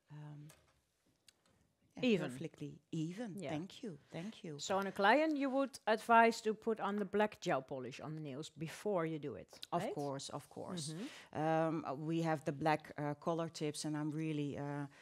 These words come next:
Speaker 1: happy for that, so we
Speaker 2: Yes.
Speaker 1: can pretend that it's the blackest black gel
Speaker 2: Yeah, yeah,
Speaker 1: polish.
Speaker 2: yeah.
Speaker 1: But that's a good comment, of course.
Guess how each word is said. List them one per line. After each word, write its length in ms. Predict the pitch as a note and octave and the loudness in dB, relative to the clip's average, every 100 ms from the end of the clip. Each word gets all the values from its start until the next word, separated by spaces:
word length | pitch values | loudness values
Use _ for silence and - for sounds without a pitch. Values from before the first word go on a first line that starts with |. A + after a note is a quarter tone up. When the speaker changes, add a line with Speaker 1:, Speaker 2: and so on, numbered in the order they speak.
| - | -18
Speaker 1:
happy 420 | - G3+ G#3+ D#3+ - | 4 4 6 4 2
for 240 | - F3+ | 2 2
that, 260 | D3+ D3 - | 4 0 0
so 140 | E3 | 0
we 80 | F#3 | 0
Speaker 2:
Yes. 160 | D3+ | 0
Speaker 1:
can 220 | - D#3+ - - | 0 -2 -4 -18
pretend 500 | - G3+ - G3 C3 | -8 -6 -2 -2 -2
that 180 | C3+ C3 | -4 -6
it's 160 | B2 - | -8 -8
the 80 | |
blackest 360 | C3+ B2+ - - | -8 -6 -8 -10
black 180 | A#2+ - | -10 -8
gel 140 | - - | -8 -4
Speaker 2:
Yeah, 60 | |
yeah, 80 | F#3 | -4
Speaker 1:
polish. 180 | B2 C3 | -4 -4
Speaker 2:
yeah. 120 | A#2 - - - - | -6 -10 -20 -6 2
Speaker 1:
But 140 | C#4 - - | 2 2 0
that's 260 | D4 D4 C#4 | 0 0 -4
a 60 | |
good 260 | A3+ B3 - | -2 -4 -2
comment, 420 | D#3 A#2 - - _ _ | -6 -6 -8 -14 _ _
of 200 | F#3+ F#3+ | 2 2
course. 420 | - - - - | -4 -10 -12 -18